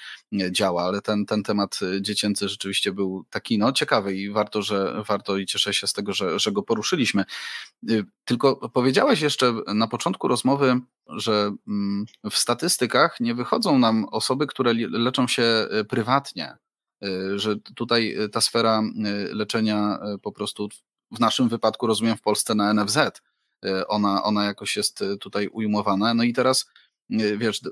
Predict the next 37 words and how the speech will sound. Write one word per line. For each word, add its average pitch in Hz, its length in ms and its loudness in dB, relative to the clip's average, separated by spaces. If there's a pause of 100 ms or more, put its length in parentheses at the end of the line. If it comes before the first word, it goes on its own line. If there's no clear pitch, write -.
u 104 120 -4
mnie 160 160 0
to 143 100 2
wywołało 131 440 4
trochę 104 240 -4 (240)
zdziwienia, 104 540 0
bo 104 220 0
ja 110 140 0
rozumiem 127 360 4
na 120 100 2
tym 117 180 -2
poziomie, 120 580 2 (400)
y, - 40 -6
farmakologicznym, 113 1160 -2 (400)
y, 101 100 0
wizyty 107 320 -2
u 101 80 0
psychiatry, 120 720 0 (420)
y, 104 200 2 (180)
to 127 220 4
zakładam, 151 460 2
że 131 120 0
częściej 143 440 2
jest 135 180 2
na 127 120 4
N 127 80 4
F 120 120 2
Z, 131 160 4
natomiast 117 480 0
już 117 160 -6
psychoterapia, 135 640 0
która 107 240 0
pomaga 131 340 0
też 110 200 -4
w 107 40 -14
depresji, 117 580 0 (500)
y, 110 240 4